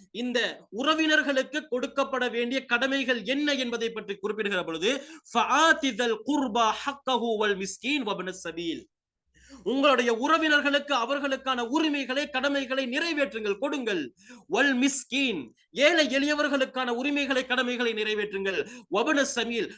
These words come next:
வழிப்போக்கருக்கான கடமையையும் உரிமையையும் நீங்கள் நிறைவேற்றுங்கள். "ذَلِكَ خَيْرٌ لِلَّذِينَ يُرِيدُونَ وَجْهَ اللَّهِ."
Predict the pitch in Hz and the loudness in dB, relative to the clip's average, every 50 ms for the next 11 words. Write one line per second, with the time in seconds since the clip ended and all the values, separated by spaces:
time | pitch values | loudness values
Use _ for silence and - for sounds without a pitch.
0 | - _ - 180 214 262 311 311 - - 311 311 311 302 285 277 277 277 262 262 | -12 _ 0 2 2 4 2 2 0 0 -2 -2 2 2 2 2 2 2 0 0
1 | 262 247 247 254 220 220 226 240 247 254 247 254 254 311 330 294 254 240 269 262 | 0 0 -2 -2 -2 -2 0 0 0 -2 -2 0 0 0 0 0 0 0 0 2
2 | 269 269 240 247 247 269 262 240 233 233 226 240 226 202 208 226 240 233 214 196 | 2 0 0 0 0 0 0 0 0 0 0 0 0 0 0 0 0 0 0 -2
3 | - - 180 170 180 214 262 294 302 254 - - - - _ - 151 147 202 226 | -2 -4 -4 -2 0 0 2 0 0 -2 -6 -12 -20 -20 _ -12 -4 0 2 4
4 | 254 262 247 247 240 247 190 208 214 202 196 - - 254 269 269 262 269 262 247 | 6 6 6 4 2 -2 -4 -4 -4 -4 -4 -2 -2 -2 0 0 0 -2 -2 -2
5 | 226 220 226 254 254 247 240 240 233 202 247 269 269 269 254 247 226 202 220 233 | -2 -2 -2 -2 -2 0 0 0 0 0 0 0 2 2 2 0 0 -2 0 2
6 | 285 320 311 302 254 277 262 240 226 214 208 190 202 208 202 196 190 180 160 131 | 4 4 4 2 0 -2 -2 -2 -2 -2 -2 -4 -4 -4 -4 -2 -2 -2 -2 -4